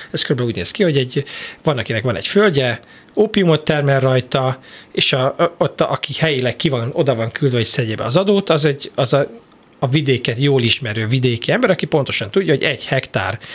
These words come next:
máknak az átlag hozama az egy évben ennyi.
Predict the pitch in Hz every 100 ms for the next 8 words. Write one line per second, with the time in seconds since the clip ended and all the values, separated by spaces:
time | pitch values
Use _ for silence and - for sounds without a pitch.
0 | - - 170 180 175 139 123 123 147 123
1 | - 98 - - 156 143 131 123 120 -
2 | - 143 135 131 143 117 117 117 120 104
3 | 95 90